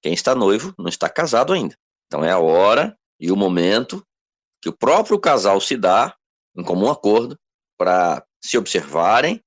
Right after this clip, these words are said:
e começarem a organizar a vida a dois que planejam ter assim que se casarem. Então, esta é a oportunidade para que vocês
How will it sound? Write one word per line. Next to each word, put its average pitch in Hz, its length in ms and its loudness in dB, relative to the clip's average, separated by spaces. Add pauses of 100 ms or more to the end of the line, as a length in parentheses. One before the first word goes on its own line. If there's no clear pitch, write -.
(320)
e - 60 -20
começarem 95 460 -2
a 120 40 2
organizar 123 640 0
a 113 40 0
vida 104 320 -2
a 143 40 2
dois 92 320 0
que - 120 -14
planejam 117 440 -2
ter 92 380 -2 (240)
assim - 320 -8
que - 80 -6
se - 80 -6
casarem. 113 420 -2 (400)
Então, 147 320 0 (200)
esta 151 440 2
é - 20 4
a - 20 4
oportunidade 110 840 -2
para 123 140 -6
que 107 140 -8
vocês 90 720 -4